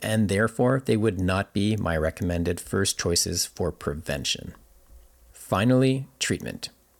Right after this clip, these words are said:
If symptoms are mild and descent will remain possible, observation and symptom relief may be considered. But for any severe cases or failure to improve after an observation period, descent is the way to go.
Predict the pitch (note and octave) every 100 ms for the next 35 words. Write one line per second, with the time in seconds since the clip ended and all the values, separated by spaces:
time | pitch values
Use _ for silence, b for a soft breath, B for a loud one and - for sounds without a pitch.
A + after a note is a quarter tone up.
0 | - E3+ - E3+ E3 F3+ E3+ D#3+ E2+ F2
1 | A2+ - G#2+ A2 G#2+ G#2+ - G2+ A2+ F#2
2 | F2+ F#2 D#2+ E2+ - D2+ - B2 C#3 -
3 | G2+ A#2+ - C#3+ A#2 - B2+ F#2 E2+ -
4 | F#2+ A2+ G#2 E2+ F2 G#2+ C#3+ D3 D2 C#3
5 | A2+ - - - - B B B B G#2
6 | A2 - B2 A#2 C3 C3+ - B2 B2 A#2+
7 | F#2+ - F2+ F#2 - F2+ - - G#2+ A2+
8 | A2+ A#2 G#2+ A2+ A#2 G#2+ G#2 - A#2 A2
9 | G#2 - G#2 G#2+ A#2 A#2+ - B2+ B2+ C3
10 | - _ - G2 - F#2 G2 - E2+ E2+
11 | D#2 D#2+ F2 - - - -